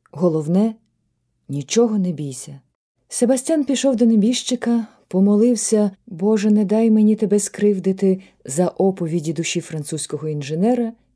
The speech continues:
і дочекався непростих. Ті просили не перешкоджати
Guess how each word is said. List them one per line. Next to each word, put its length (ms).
і 120
дочекався 680
непростих. 720
Ті 140
просили 480
не 120
перешкоджати 1000